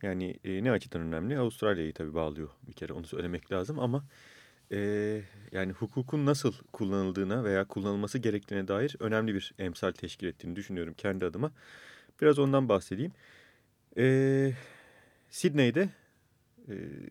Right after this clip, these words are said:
belediye binasının olduğu yerde saat beş buçukta akşam, yani trafiğin en yoğun olduğu saatte Filistinler, e, Nek-, Nakba gününü kendi, e, tarihleriyle de uyumlu olarak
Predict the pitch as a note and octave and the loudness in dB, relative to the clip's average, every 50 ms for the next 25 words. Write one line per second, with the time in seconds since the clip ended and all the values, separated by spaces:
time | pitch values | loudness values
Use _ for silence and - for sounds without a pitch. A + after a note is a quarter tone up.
0 | - - - C3 C3+ C3 B2 A2+ A#2 G#2+ G2+ F#2+ F#2 F2 - - G2+ G2 G2 G2 | -14 -12 4 8 10 10 10 10 6 4 4 2 0 0 -2 -4 -2 0 0 0
1 | F#2+ F2+ F#2 F2 E2+ E2+ E2 E2 E2+ A2 D3 C#3+ - - - - _ _ _ - | 0 0 -2 -2 0 0 -2 -2 2 2 2 2 2 -10 -20 -20 _ _ _ -2
2 | - G#2+ A2 B2+ - B2+ B2+ B2 B2+ - G2 - - _ - E2+ E2+ E2+ - - | 2 4 4 4 6 4 4 4 4 0 -14 -16 -16 _ -4 -4 -4 -4 -6 -6
3 | F2 E2 D#2+ F2 F2+ E2 D#2+ F2 - - F#2+ F2+ - A2 G#2+ - - C3+ C3 B2 | -8 -6 -4 -4 -4 -4 -4 -6 -4 -2 -4 -2 0 -2 -4 0 4 4 6 6
4 | G#2 G2 F#2 F2+ F2+ F2 F2 G2 C3+ C3 - A#2 G#2 F#2+ - _ - F2+ - _ | 6 4 2 2 0 0 0 -2 -4 -2 2 2 2 2 0 _ -10 -10 -10 _
5 | _ - F#2+ E2+ - - - F2 D#2+ D#2 D2+ - - - - - _ - F2 D#2+ | _ -8 -8 -8 -8 -10 -14 -12 -12 -12 -12 -14 -16 -20 -20 -20 _ -16 -14 -12
6 | D#2 D#2 D#2+ - - C2+ C2 - - - - F#2 F2 - _ - G2 F2+ - - | -12 -14 -14 -16 -16 -18 -18 -20 -18 -14 -8 -8 -8 -8 _ -6 -4 -4 -4 0
7 | - G2 F#2 D#2+ E2+ E2 E2 E2 D#2 - _ - - - _ _ - - F#2+ F#2+ | 2 0 2 2 -2 -8 -6 -6 -8 -10 _ -20 -20 -20 _ _ -4 -2 0 0
8 | G2 F#2+ G2+ - - - - - - - - - - - - _ _ _ - G2+ | 2 2 0 0 -2 -16 -20 -20 -20 -20 -20 -20 -20 -20 -20 _ _ _ -12 -8
9 | F2+ F2 - - F#2+ F#2 F2+ F2 F#2 F#2 F2+ F2 F2 F2 F2 - - B2+ A2 A2 | -8 -8 -4 0 2 2 2 2 0 -2 -2 -2 -2 -2 -4 -2 0 2 2 4
10 | G#2+ G#2 G2 F2+ E2+ E2 D#2+ - - - - | 6 6 6 6 6 4 2 -2 -8 -14 -18